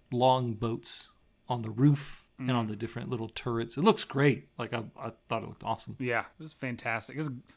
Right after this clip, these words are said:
Speaker 2: maybe a bit gaudy,
Speaker 1: Well,
Speaker 2: you know? Like,
Speaker 1: I mean,
Speaker 2: you
Speaker 1: they're
Speaker 2: can
Speaker 1: rich.
Speaker 2: tell, yeah.
Speaker 1: Yeah, you know, if you
Speaker 2: Yeah.
Speaker 1: got it, why not?
Speaker 2: Well, lots of reasons, but
Speaker 1: <laughs>
Speaker 2: sure.
Speaker 1: He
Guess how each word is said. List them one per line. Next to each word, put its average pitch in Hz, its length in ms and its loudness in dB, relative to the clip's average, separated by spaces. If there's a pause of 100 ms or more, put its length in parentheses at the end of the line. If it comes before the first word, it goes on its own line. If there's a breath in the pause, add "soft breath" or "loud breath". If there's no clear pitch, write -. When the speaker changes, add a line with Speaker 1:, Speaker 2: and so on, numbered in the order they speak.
Speaker 2:
maybe 220 260 6
a 180 60 6
bit 139 260 -2
gaudy, 127 480 0 (300)
Speaker 1:
Well, 247 320 0
Speaker 2:
you 156 100 -4
know? 160 140 -6 (160)
Like, 196 140 10
Speaker 1:
I - 20 4
mean, 135 100 6
Speaker 2:
you 220 140 10
Speaker 1:
they're 208 100 12
Speaker 2:
can 175 60 8
Speaker 1:
rich. 151 100 0
Speaker 2:
tell, 151 500 8
yeah. 117 300 -4 (160)
Speaker 1:
Yeah, 127 200 -2 (360)
you 139 100 -10
know, 143 120 -8 (320)
if - 60 -8
you 117 40 -6
Speaker 2:
Yeah. 104 40 -2
Speaker 1:
got 175 200 10
it, - 140 -6 (180)
why 117 120 -4
not? 196 220 -6 (180)
Speaker 2:
Well, 127 420 -2 (180)
lots 113 320 -4
of 107 100 -14
reasons, 107 440 -8
but 117 260 -4
Speaker 1:
<laughs> - 0 -
Speaker 2:
sure. 113 380 -2 (280)
Speaker 1:
He 165 380 2